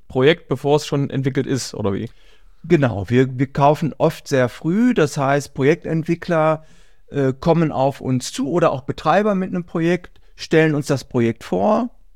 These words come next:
Speaker 2: Oft können wir auch noch mitwirken, Tipps geben. Wir haben halt viel Erfahrung in, in dem Segment. Bin ja nicht, ich bin ja keine One-Man-Show. Ich habe ein super Team, ich habe eine super Kollegin, Melanie Kügler, die, die arbeitet schon länger,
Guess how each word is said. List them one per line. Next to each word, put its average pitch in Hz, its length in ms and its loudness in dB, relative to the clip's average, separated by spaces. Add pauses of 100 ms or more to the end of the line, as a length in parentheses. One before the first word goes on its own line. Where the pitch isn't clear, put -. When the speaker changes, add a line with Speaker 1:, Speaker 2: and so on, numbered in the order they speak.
(120)
Speaker 2:
Oft - 220 -2 (400)
können 151 220 0
wir 151 160 4
auch 147 180 -4
noch 139 340 -2 (540)
mitwirken, 175 960 2
Tipps - 300 0
geben. 185 440 2
Wir 151 120 2
haben 147 140 2
halt 135 180 0
viel 143 180 -2
Erfahrung 156 540 -2
in, 180 280 -2
in 170 160 -2
dem 170 120 0
Segment. 160 500 -4 (520)
Bin 139 120 0
ja 139 120 6
nicht, 131 300 0
ich - 360 -12
bin 135 100 -4
ja 135 80 2
keine 139 260 0
One-Man-Show. 131 520 2
Ich 117 120 -4
habe 131 100 -4
ein 131 80 -2
super 151 440 -2
Team, 170 260 -2
ich 143 100 -2
habe 147 100 -4
eine 143 100 0
super 156 280 -2
Kollegin, 156 480 0
Melanie 139 420 0
Kügler, 170 360 0
die, 135 240 0
die 123 140 -2
arbeitet 139 380 -2
schon 131 120 -2
länger, 147 320 0